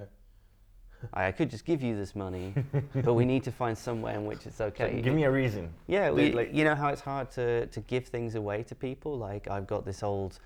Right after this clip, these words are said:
Speaker 1: settee, I don't need it anymore. Maybe Gumtree's changed this a bit, but it used to be a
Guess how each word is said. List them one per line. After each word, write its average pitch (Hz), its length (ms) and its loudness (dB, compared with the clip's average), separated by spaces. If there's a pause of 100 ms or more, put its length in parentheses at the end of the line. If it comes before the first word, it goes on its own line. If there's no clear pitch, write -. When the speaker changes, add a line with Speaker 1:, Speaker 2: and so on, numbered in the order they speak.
(120)
Speaker 1:
settee, 104 420 -4
I 98 80 0
don't 101 220 -2
need 101 240 -2
it 95 160 -10
anymore. 92 480 -6
Maybe 117 300 0
Gumtree's 107 500 -4
changed 104 360 -6
this 95 220 -10
a 107 40 -12
bit, 101 200 -8
but 95 100 -8
it 104 80 -6
used 110 220 -6
to - 80 -10
be 95 280 -6
a - 40 -12